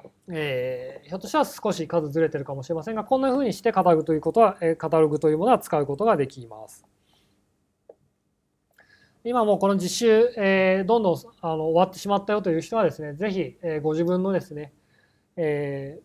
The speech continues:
興味のあるようなキーワードを入れていただく、もしくは左側で、えー、生物種をいろいろと選んでいただいたり、カテゴリーを選んでいただいたり、まあ、データの種類として発現情報なのか、え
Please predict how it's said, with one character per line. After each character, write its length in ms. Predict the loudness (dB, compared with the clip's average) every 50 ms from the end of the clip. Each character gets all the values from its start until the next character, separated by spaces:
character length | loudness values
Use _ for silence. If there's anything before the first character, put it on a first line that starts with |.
| _ _ _ _ _ _ _
興 160 | 0 2 2
味 120 | 4 4
の 60 | 4 4
あ 60 | 4
る 60 | 4
よ 100 | 2 0
う 20 |
な 120 | 0 -4 -8
キ 220 | -10 -6 -4 0
ー 40 | 4
ワ 120 | 6 6
ー 40 | 6
ド 60 | 6
を 80 | 4 2
入 80 | 2 2
れ 100 | 0 -2
て 80 | -2
い 60 | -6
た 80 | -6 -6
だ 100 | -10 -10
く、 140 | -12 -12 -12
も 100 | -12 -12
し 80 | -8
く 80 | -6 -4
は 60 | -4
左 320 | -2 0 2 4 4 4 4
側 400 | 4 4 4 4 2 0 -4 _ _ _ _ _ _ _ _ _
で、 380 | -6 -6 -2 2 4 4 4 4
え 20 | 2
ー、 20 |
生 220 | 0 -2 -2 -2 -2
物 240 | -2 -4 -6 -8
種 160 | -10 -8 -6 -4
を 180 | -2 0 0
い 60 | 2
ろ 100 | 2 2
い 20 | 2 2
ろ 20 |
と 80 | 0 0
選 240 | 0 0 0 -2
ん 60 | -4 -6
で 100 | -8 -8
い 40 |
た 100 | -8 -8
だ 120 | -8 -8 -10
い 60 | -8
た 120 | -6 -6
り、 80 | -6 -4
カ 140 | -2 -2 0
テ 100 | 2 2
ゴ 100 | 2 2
リ 80 | 2
ー 60 | 2 0
を 80 | -2
選 160 | -2 -4 -6
ん 40 | -6
で 80 | -10 -14
い 40 | -14
た 100 | -12 -12
だ 100 | -12 -10
い 80 | -10
た 100 | -8 -8
り、 160 | -8 -8 -10 _ _ _ _ _ _ _ _ _ _ _
ま 80 | -6 -2
あ、 20 |
デ 160 | 2 2 4
ー 20 | 4
タ 120 | 4 4
の 260 | 4 4 2 2 0
種 200 | -2 -2 0 0
類 100 | 0 0
と 100 | 0 -2
し 80 | -4 -4
て 80 | -6 -6
発 260 | -6 -6 -6 -4 -2
現 200 | -2 0 0 0
情 160 | 0 0 0
報 140 | 0 0 -2
な 80 | -2
の 120 | -4 -8 -10
か、 240 | -10 -10 -10 -12 -14 _ _ _ _ _ _ _ _ _ _ _ -12
え 920 | -10 -8 -6 -6 -6 -6 -6 -8 -8 -8 -8 -8 -10 -10 -12 -14 -16